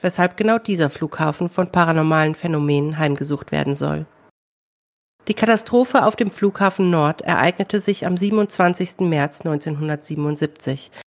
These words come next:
und zählt mit fünfhundertdreiundachtzig Todesopfern als tödlichste Flugzeugkatastrophe der Geschichte. Berichte über Geistererscheinungen in Los Rodeos sind weit verbreitet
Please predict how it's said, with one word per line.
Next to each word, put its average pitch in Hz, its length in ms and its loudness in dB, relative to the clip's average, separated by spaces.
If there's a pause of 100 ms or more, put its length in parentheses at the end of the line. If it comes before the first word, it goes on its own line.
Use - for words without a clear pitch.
(220)
und 151 100 2
zählt 208 240 4
mit 196 140 0
fünfhundertdreiundachtzig 214 1120 0
Todesopfern 156 840 -2
als - 200 0
tödlichste 220 460 2
Flugzeugkatastrophe 156 1080 -2
der 151 120 2
Geschichte. - 540 -4 (760)
Berichte 202 460 2
über 190 200 2
Geistererscheinungen 190 1040 2
in 165 140 -2
Los 170 260 -4
Rodeos 160 480 -2
sind 170 220 -6
weit 160 180 0
verbreitet 147 720 -2